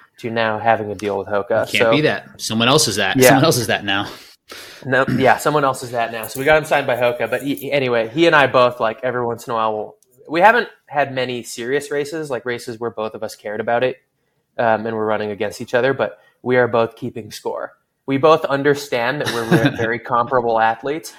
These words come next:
Speaker 1: and we have a running tally of every time we compete against each other. We're like, "All right, all right, you got this round." <laughs> Yeah, so,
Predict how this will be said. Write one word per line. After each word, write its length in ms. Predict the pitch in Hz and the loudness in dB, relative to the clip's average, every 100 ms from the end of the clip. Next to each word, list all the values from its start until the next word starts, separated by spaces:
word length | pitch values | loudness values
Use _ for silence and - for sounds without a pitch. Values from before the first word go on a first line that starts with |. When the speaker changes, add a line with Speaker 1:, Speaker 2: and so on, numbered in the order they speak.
| - | -14
Speaker 1:
and 80 | - | -8
we 80 | 127 | -4
have 140 | 127 | -2
a 40 | 123 | -2
running 380 | 117 117 117 117 | -2 -2 -4 -6
tally 360 | 123 110 110 | -4 -2 -2
of 100 | 110 | -4
every 220 | 107 110 | -6 -8
time 220 | 104 113 107 | -6 -6 -6
we 80 | 110 | -10
compete 340 | 120 123 113 | -12 -10 -10
against 280 | 113 123 123 | -8 -10 -12
each 140 | 123 | -12
other. 140 | 127 123 | -10 -10
We're 120 | 120 | -10
like, 140 | - | -8
"All 100 | 127 | -6
right, 180 | 143 143 - | -4 -6 0
all 100 | 131 | 4
right, 240 | 151 151 | 4 2
you 60 | 139 | 0
got 180 | 156 156 | 2 2
this 180 | 143 135 | 0 2
round." 260 | 120 120 - | 2 0 -6
<laughs> 40 | - - - - _ _ _ | -20 -20 -20 -20 _ _ _
Yeah, 280 | 127 120 117 - | 0 2 0 -2
so, 360 | - 120 120 | 2 2 2